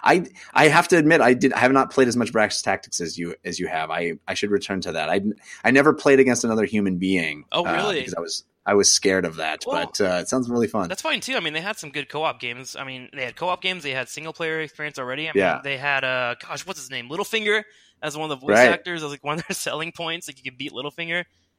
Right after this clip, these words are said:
Speaker 2: I don't know.
Speaker 1: Yeah.
Speaker 2: Great game. Um, one
Speaker 1: Uh,
Speaker 2: more.
Speaker 1: I,
Speaker 2: Have you played Seeking Dong?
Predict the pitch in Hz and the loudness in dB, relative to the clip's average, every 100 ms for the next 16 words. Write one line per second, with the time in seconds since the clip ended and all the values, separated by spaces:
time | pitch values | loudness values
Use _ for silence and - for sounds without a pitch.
0 | _ _ - 160 95 90 - 151 127 110 | _ _ -10 -4 0 -2 -4 -6 -8 -10
1 | _ _ _ _ _ 123 135 135 131 156 | _ _ _ _ _ -4 -2 -4 -6 -6
2 | 247 233 214 143 104 - - 254 254 - | 2 4 6 4 -2 -8 -8 -8 -10 -10
3 | - 220 139 139 233 | -12 -12 -6 -6 -8